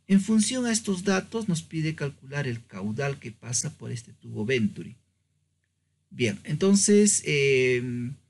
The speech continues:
tenemos los diámetros, diámetro uno sesenta milímetros, diámetro dos cuarenta milímetros. Y, eh, tenemos acá las áreas, ¿no? Que es área uno sería pi por el diámetro al cuadrado entre dos,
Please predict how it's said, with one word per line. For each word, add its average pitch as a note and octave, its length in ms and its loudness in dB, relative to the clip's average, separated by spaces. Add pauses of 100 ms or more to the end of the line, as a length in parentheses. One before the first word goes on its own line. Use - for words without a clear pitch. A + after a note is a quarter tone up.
(1400)
tenemos D#3+ 340 0
los E3 160 2
diámetros, E3+ 560 2
diámetro D#3 440 0
uno D#3 220 -2
sesenta F3+ 1040 0
milímetros, E3 540 -2
diámetro C#3 440 -6
dos C3 160 -10
cuarenta A#2+ 420 -8
milímetros. F#3+ 760 0 (760)
Y, A3+ 440 -4
eh, D#3 480 2
tenemos E3+ 320 0
acá E3 280 -2
las D#3+ 320 0
áreas, F#3 840 0
¿no? E3+ 240 -8 (320)
Que C#3 160 -12 (140)
es - 400 -8 (180)
área D3+ 240 -2
uno E3 300 -2
sería D3 420 -4
pi D#3 160 -8
por C#3 220 -10
el A#2+ 80 -6
diámetro C3 400 -6
al A#2+ 80 -14
cuadrado B2 420 -6
entre B2 300 -8
dos, F3+ 340 -4